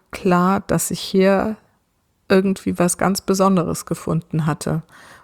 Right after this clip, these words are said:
Und ich bin so sehr froh, dass ich auf mein Herz gehört habe, denn, wie gesagt, wir hatten die beste Tagesmutter der Welt gefunden.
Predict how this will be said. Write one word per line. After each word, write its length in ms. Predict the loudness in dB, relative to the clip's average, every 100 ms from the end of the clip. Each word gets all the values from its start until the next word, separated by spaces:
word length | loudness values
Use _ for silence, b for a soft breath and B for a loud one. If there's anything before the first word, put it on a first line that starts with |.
| B
Und 200 | -2 0
ich 180 | -2 2
bin 360 | 4 4 2
so 440 | 0 2 4 6 2
sehr 400 | 2 4 4 2
froh, 340 | 0 4 4
dass 200 | 4 0
ich 200 | -2 -4
auf 160 | -4 -2
mein 140 | 0
Herz 320 | 2 0 -2
gehört 440 | 0 2 2 0 0
habe, 420 | 2 4 2 2 B B B B B B B B B 0
denn, 600 | 4 6 4 2 2 -2 -8 _
wie 120 | -2
gesagt, 520 | 0 2 2 0 -4
wir 140 | 0 2
hatten 260 | 2 -2
die 80 | -2
beste 440 | 0 0 0 -4 0
Tagesmutter 720 | 0 0 -2 -2 -4 -2 0
der 160 | 0 0
Welt 300 | 0 -2 -8
gefunden. 760 | -10 -4 -4 -4 -8 -8 -10